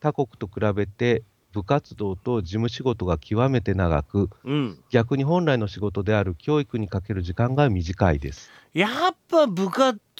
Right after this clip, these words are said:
Speaker 2: 足引っ張ってんだよね。それはわかるわ。うん。
Speaker 1: うん。えー、で、資料としてオーイーシーディーの資料をいただいたりしてね、
Speaker 2: うん。はいはいはい。
Speaker 1: 確かに多いと。それから、
Speaker 2: うん。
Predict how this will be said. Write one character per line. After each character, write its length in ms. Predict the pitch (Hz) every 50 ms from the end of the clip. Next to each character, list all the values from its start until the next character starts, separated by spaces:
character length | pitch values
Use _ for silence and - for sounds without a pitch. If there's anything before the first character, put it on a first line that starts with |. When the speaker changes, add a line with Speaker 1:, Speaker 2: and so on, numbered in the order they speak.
| - - - - 247 254 254 254 247 247 233 - -
Speaker 2:
足 220 | 175 170 - 214
引 60 | 196
っ 20 | - - -
張 80 | -
っ 40 | 208
て 160 | - - 269 240
ん 60 | 220
だ 100 | 185 151
よ 260 | 139 120 110 110 107
ね。 520 | 113 131 151 180 196 214 214 214 214 202 185
そ 120 | - 170
れ 120 | 165 170 175
は 180 | 180 185 185
わ 160 | 180 170 165
か 140 | - - 190
る 100 | 175 160
わ。 200 | 131 113 110 110 98
う 60 | 113
ん。 240 | 120 113 98 92 92 _ _ _ _ _ _ _ -
Speaker 1:
う 60 | 87
ん。 400 | 85 82 82 80 78 76 76 76 - _ _ _ _ _ _ - - - - _ _ _
え 1200 | 90 95 95 92 92 90 90 87 87 87 85 85 85 82 82 80 80 80 78 78 - - - - - - -
ー、 840 | 165 151 147 160 160 - _ _ _ _ _ _ _ _ _ _ _
で、 80 | - 123
資 160 | - - 202
料 160 | 165 156 120
と 100 | - 113
し 60 | 104
て 80 | - 107
オ 120 | 101 117
ー 40 | 127
イ 20 | 127
ー 20 |
シ 100 | 123 131
ー 120 | 131 131
デ 80 | 120 131
ィ 20 | 127
ー 20 |
の 100 | 107 92
資 220 | 90 - - 85 80
料 100 | 87 82
を 60 | 82
い 60 | 78
た 120 | - 90
だ 100 | 82 85
い 40 | 80
た 100 | 78 160
り 140 | 143 113 95
し 40 | 92
て 60 | 104
ね、 60 | 101
Speaker 2:
う 20 | 90
ん。 0 |
は 0 |
い 40 |
は 0 |
い 20 | 90
は 60 | 98
い。 20 |
Speaker 1:
確 300 | 95 - 95 90 120 107
か 80 | 90 78
に 100 | 78 73
多 160 | 71 69 67 71
い 60 | -
と。 120 | - -
そ 120 | - - 104
れ 100 | 107 95
か 140 | 104 104
ら、 140 | 98 101 98
Speaker 2:
う 20 |
ん。 40 | 95